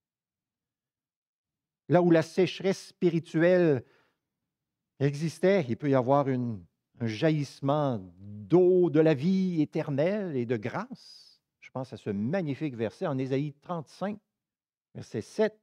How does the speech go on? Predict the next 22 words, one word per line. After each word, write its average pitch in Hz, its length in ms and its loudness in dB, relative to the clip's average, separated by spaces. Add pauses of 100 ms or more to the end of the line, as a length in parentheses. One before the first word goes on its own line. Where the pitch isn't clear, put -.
(640)
La 143 140 2
terre 220 500 2
de 151 100 4
la 139 180 4
soif 202 420 0
se - 220 -6
changera 147 640 0
en 117 100 0
fontaine 147 720 0
d'eau. » 113 240 -2 (1000)
La 110 180 0
terre 190 500 -2
de 123 100 0
la 107 200 0
soif 175 460 -6
se - 240 -8
changera 127 840 -4 (360)
en 208 240 -2
fontaine 156 1040 -2
d'eau. 135 180 2
C'est 120 220 -8
un, 143 160 0